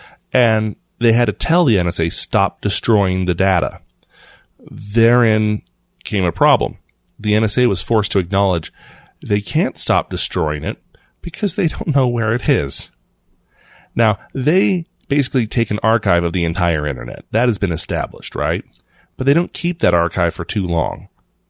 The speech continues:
Can you imagine how much storage it would take to keep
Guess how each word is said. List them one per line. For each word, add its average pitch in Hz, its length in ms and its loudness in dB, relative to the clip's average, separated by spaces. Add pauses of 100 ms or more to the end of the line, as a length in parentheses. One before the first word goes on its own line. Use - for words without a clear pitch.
Can 131 160 -2
you 156 80 6
imagine 98 500 0
how 101 300 0
much 107 200 -2
storage 92 460 -2
it - 80 -6
would 90 120 -8
take 85 300 -6 (220)
to 98 140 -8
keep - 340 -8